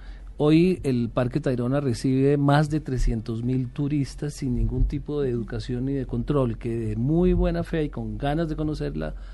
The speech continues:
ese sector de la sierra, entran todo tipo de basuras, cortan el bosque seco tropical y hacen fogata con él, contaminan las aguas y respetan los sitios sagrados que menciona el Mamo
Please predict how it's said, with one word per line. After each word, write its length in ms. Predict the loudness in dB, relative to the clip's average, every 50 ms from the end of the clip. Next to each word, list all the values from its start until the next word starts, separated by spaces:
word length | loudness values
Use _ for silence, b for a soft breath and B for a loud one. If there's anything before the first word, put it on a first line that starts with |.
| b b b b b b
ese 200 | -4 -2 -2 0
sector 300 | 0 -2 0 2 2 2 2
de 80 | 2 0
la 80 | 0
sierra, 400 | 0 2 2 2 2 2 0 -2 B B B B B B B B -6 -2
entran 340 | 0 0 2 2 2 0 2
todo 200 | 2 2 2 2
tipo 240 | 0 -2 0 0 0
de 80 | 0
basuras, 880 | 0 -2 -4 -4 -4 -2 0 0 0 0 0 0 0 0 0 -2 -4 -4
cortan 440 | -4 2 2 2 2 4 2 2 2
el 80 | 2
bosque 300 | 0 0 -4 -2 -4 -4
seco 260 | -4 -4 -4 -4 -4
tropical 520 | -4 -4 -6 -6 -8 -10 -6 -4 -4 -2 -2
y 60 | -2
hacen 180 | -2 -4 -4 -4
fogata 380 | -4 -4 -4 -4 -6 -6 -8 -6
con 240 | -4 -2 -2 0
él, 260 | 0 0 0 0 -2 -2
contaminan 680 | 0 0 0 0 0 0 0 0 2 2 2 2 0 0
las 200 | 0 0 0 0
aguas 420 | -2 0 0 -2 -2 -4 -4 -2
y 140 | 0 0 0
respetan 640 | 2 2 0 -2 -2 -2 -2 -2 0 0 0 0 2
los 140 | 0 0 -2
sitios 280 | -4 -6 -6 -8 0
sagrados 480 | 2 4 4 4 2 0 -2 -2 -4 -4
que 100 | -4 -6
menciona 460 | -4 -4 -6 -6 -4 -4 -2 0 0
el 80 | 0 0
Mamo 320 | 0 2 2 2 2 0